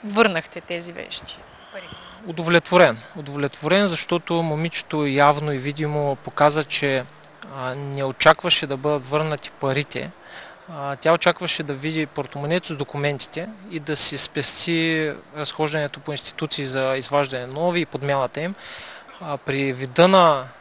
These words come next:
Speaker 2: парите в портмонето и всички неща, които е загубила, а, нали, се изрази една радост в нейното лице и съответно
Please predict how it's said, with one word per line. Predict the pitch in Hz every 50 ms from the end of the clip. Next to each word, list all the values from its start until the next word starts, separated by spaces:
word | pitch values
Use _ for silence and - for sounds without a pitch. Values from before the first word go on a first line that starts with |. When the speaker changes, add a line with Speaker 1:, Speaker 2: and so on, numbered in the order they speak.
| - - - - - - - - - - - - - - - -
Speaker 2:
парите | - 147 143 156 175 - - 147
в | 131 127 123 - - -
портмонето | - 139 - - 143 147 156 170 160 -
и | 143
всички | - - 165 156 - - -
неща, | 151 143 - - - 147 135
които | - - 147 139 - 143
е | 139
загубила, | 120 135 127 120 151 151 143 147 139 151 170 202 208 - - - - - - - - - - -
а, | 190 151 151 151
нали, | 147 139 147 160 165 160 151 - - - - - - - - - - - - - - - -
се | - - 160
изрази | 147 139 147 143 139 156
една | 165 160 156 151 151 143 - - - -
радост | 143 147 156 147 143 - - -
в | 123 - -
нейното | 143 139 135 127 - 135
лице | 131 131 - - 226
и | 233 240 214
съответно | - - 185 175 - - 190 185 - - 196 196 196 190